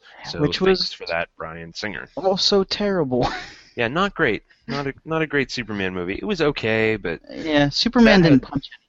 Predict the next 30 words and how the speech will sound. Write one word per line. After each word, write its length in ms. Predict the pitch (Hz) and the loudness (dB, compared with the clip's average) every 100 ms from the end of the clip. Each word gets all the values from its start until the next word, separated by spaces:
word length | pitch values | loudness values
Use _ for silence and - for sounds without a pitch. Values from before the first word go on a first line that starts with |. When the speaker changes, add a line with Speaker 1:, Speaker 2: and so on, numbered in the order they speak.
| - | -6
Speaker 2:
anything. 320 | 117 120 117 _ - _ _ - | 0 0 -2 _ -20 _ _ 0
Speaker 1:
that 160 | 139 | 0
had 260 | 147 139 127 - | 4 2 0 -6
a 80 | 107 | -10
different 500 | - 123 - 104 - | -2 -4 -2 -6 -4
set 240 | - 98 | -4 -4
of 80 | 87 | -4
problems, 720 | - 87 76 78 80 85 - | -2 -2 -2 -6 -10 -8 -10
and 420 | - 98 92 90 - | -8 -8 -6 -8 -12
Speaker 2:
Yeah. 160 | 117 113 _ _ _ _ _ _ _ - | -10 -12 _ _ _ _ _ _ _ -12
Speaker 1:
to 80 | 113 | -4
be 100 | 107 | 0
honest, 320 | 104 98 - | 0 -2 -6
it 40 | |
was 100 | 92 | -8
a 60 | 92 | -4
better 180 | 95 87 | -4 -4
movie 240 | 87 82 | -6 -8
than 80 | 78 | -8
X 220 | 76 - | -10 -12
three. 280 | 76 76 82 - _ _ - | -10 -10 -10 -18 _ _ -2
Speaker 2:
Yeah, 180 | 139 110 _ - | -2 -2 _ -20
yeah, 140 | 151 120 - - | -18 -18 -20 -16
it 80 | |
Speaker 1:
Like, 160 | - 85 | -12 -12
Speaker 2:
was. 80 | - | -8
Speaker 1:
far 220 | - 85 | -6 -4
and 80 | 87 | -4
away. 240 | 85 85 - - - - - - | -4 -6 -8 -18 -18 -18 -20 -8
Um, 440 | - 101 95 98 | 0 2 2 -2